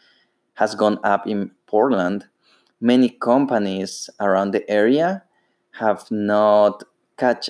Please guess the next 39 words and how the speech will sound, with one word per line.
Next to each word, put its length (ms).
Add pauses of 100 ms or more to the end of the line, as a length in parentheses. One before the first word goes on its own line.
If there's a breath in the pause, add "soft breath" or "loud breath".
up 360 (200)
with 240
that 200
same 600
increase 580
in 120
percentage 840
when 160
they're 120
paying 240
their 100
employees. 580 (640 soft breath)
So 680 (480)
you 120
know, 180
over 200
there, 220
you're 220
already 420
losing 400
money 480 (120)
from 400
your 140
paycheck 540
because 300
now 140
you 120
have 180
to 80
pay 140
more 200
for 180
parking. 460 (580)
Now 260
your 220
rent 300
goes 360
up 280 (440)
or 600